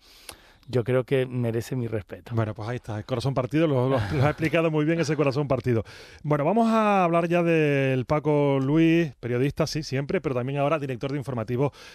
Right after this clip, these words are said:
Speaker 2: de Televisión Canaria. ¿Qué tele está dibujando en su cabeza Paco Luis? Porque, como ustedes han podido comprobar, ahora no estás haciendo antena, eh, estás trabajando,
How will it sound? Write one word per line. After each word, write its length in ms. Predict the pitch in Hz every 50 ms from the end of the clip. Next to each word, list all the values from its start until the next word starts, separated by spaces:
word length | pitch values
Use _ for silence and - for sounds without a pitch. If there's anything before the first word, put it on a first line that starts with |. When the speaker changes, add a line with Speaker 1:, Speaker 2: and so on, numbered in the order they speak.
| - _
Speaker 2:
de 500 | - 120 123 120 120 117 117 117 117 113 107
Televisión 800 | 127 117 120 117 113 - - 127 127 123 123 120 120 120 117
Canaria. 540 | 104 - 127 113 113 107 107 107 107 107 110 - - _ _ _ _
¿Qué 160 | - 180 196 156
tele 400 | - 190 202 202 196 226 247 - - - -
está 400 | 147 - - 160 156 156 156 151
dibujando 760 | 143 143 135 131 - 143 143 156 156 156 165 175 185 190 -
en 200 | 135 139 139 127
su 180 | - - 143 135
cabeza 480 | - 135 127 123 135 151 147 - 165
Paco 240 | 147 147 139 117 135
Luis? 160 | 123 135 156 156
Porque, 380 | - 151 - - 127 120 110 - - - - _
como 320 | - 117 110 113 113 113
ustedes 240 | 101 - 131 120 117
han 100 | 123 120
podido 220 | 123 120 123 127
comprobar, 460 | - 127 110 123 123 127 139 147 - -
ahora 140 | 117 113 123
no 40 |
estás 200 | 127 - - 120
haciendo 200 | 120 123 120 113
antena, 420 | 113 104 - 143 156 175 190 220 - 170
eh, 100 | 123 127
estás 220 | 120 - 123 -
trabajando, 560 | - 127 120 117 - 139 127 123 127 123 120